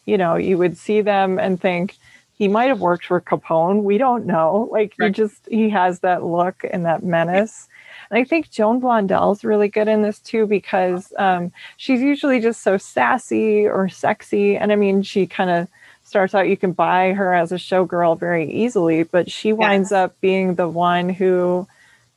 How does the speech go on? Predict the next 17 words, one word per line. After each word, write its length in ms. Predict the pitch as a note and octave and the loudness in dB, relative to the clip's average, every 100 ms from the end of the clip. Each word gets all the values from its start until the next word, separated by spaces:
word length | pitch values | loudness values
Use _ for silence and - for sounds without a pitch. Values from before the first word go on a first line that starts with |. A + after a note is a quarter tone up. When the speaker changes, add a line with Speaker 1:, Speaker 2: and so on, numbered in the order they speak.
| - | -2
Speaker 1:
um, 520 | F#3 F3 F3 E3+ E3+ | 0 0 -2 -4 -4
knows 400 | G3 G3 G3+ G#3+ | 0 2 2 0
what 180 | G#3+ G#3 | -2 -2
she 160 | - F#3+ | -2 -2
wants 720 | F3 E3 G3 C4 - - - - | 0 0 0 -2 -8 -20 -18 -4
and 640 | F#3 F3+ F3 F3+ F3+ F3 _ _ _ _ _ | 0 2 2 0 -4 -6 _ _ _ _ _
sticks 320 | - G3+ - | -4 -4 -2
to 140 | - F#3 | 0 0
it. 100 | D3 | 0
She's 200 | F#3+ G3 | -2 0
not 220 | G3 D3 | 0 2
in 80 | F#3 | 0
an 160 | F3 | 0
existential 720 | A2+ F3+ G3+ F#3+ F#3 F3 - E3+ | 0 0 -2 -6 -6 -4 -4 -2
crisis. 680 | - D#3+ E3 - - - | 0 0 0 -2 -4 -2
Like, 220 | - E3+ - | -2 -2 -4
she, 440 | - F3 E3+ | -4 0 0